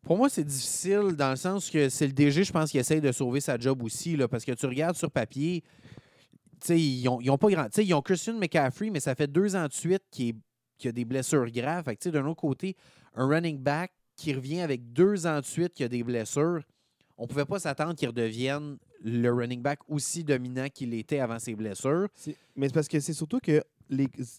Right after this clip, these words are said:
Speaker 2: les congédiements de coach arrivent normalement plus tard dans la saison. Là, on parle d'une semaine cinq.
Speaker 1: Ben, moi, c'est pour ça que je pense que c'est vraiment un D G qui essaye de sauver sa job. Moi, je pense que c'est un D G qui sent la soupe chaude, qui sent la pression du propriétaire,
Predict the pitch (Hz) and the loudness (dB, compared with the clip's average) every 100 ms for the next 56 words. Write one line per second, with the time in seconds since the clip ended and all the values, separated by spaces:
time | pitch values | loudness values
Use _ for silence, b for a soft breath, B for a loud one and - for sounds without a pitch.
0 | - 127 120 - 180 175 185 156 196 135 | -6 -4 -4 -2 -2 0 -2 -4 -4 -4
1 | - 120 - 110 127 117 147 165 - 143 | -2 -6 -6 -8 -8 -8 -8 -6 -2 -2
2 | 156 170 117 113 - 107 123 127 b b | -2 -6 -6 -8 -8 -10 -10 -14 b b
3 | _ 139 123 131 151 120 - 143 139 113 | _ 0 0 -2 -2 -4 -4 -4 -4 -6
4 | - - 139 156 113 - 151 165 220 - | -10 -8 -6 -6 -10 -8 -2 -2 -2 -4
5 | 170 - 220 151 165 165 151 131 123 123 | -4 -4 -4 -4 -4 -6 -4 -2 0 2
6 | 165 151 127 117 139 143 113 127 117 107 | 4 4 4 2 0 -2 -4 -2 -2 -4
7 | 107 113 104 101 127 110 B B 143 139 | -6 -6 -4 0 0 -2 B B -4 -2
8 | 180 - 143 143 131 127 175 - - 175 | -2 -2 -2 -2 -2 -2 -2 -4 -4 -2
9 | 165 - 123 - 135 185 180 b b - | -2 -2 -4 2 2 2 -4 b b -12
10 | 135 - 175 165 143 135 123 160 139 135 | -4 0 2 0 0 -2 -2 -4 -2 -2
11 | 120 127 120 127 117 127 151 | 0 0 -2 0 0 0 -2